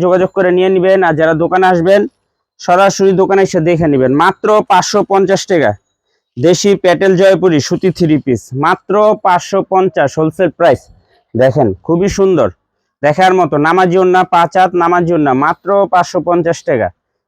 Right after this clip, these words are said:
সারা বাংলাদেশে cash on ডেলিভারিতে নিতে পারবেন। খুবই সুন্দর থ্রি পিসগুলো, কাপড় কোয়ালিটিও মাশাআল্লাহ অনেক ভালো। রাফ ইউজ করার জন্য একদম বেস্ট কালেকশন, রাফ ইউজ করার জন্য একবারে বেস্ট কালেকশন।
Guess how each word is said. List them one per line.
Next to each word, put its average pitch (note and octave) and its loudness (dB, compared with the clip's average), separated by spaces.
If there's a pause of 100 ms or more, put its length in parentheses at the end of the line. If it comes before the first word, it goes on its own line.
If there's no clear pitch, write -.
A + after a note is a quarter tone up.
সারা E3 0
বাংলাদেশে F#3+ 0 (180)
cash F3 0
on F#3 2
ডেলিভারিতে F3 0
নিতে E3 -2
পারবেন। D#3+ 0 (100)
খুবই G3 -2
সুন্দর G#3 0
থ্রি E3 -2
পিসগুলো, E3 -2 (100)
কাপড় F3 -2
কোয়ালিটিও F3+ 0
মাশাআল্লাহ E3 0
অনেক F#3 0 (100)
ভালো। E3 2 (560)
রাফ D#3+ 0
ইউজ G3 0
করার G3 2
জন্য F#3+ 0
একদম F#3 2 (100)
বেস্ট F3+ 0
কালেকশন, C3+ 0 (1120)
রাফ D3 0
ইউজ G3 0 (100)
করার G3 2
জন্য G3 2 (100)
একবারে F#3 0 (120)
বেস্ট F3 0
কালেকশন। C3+ 0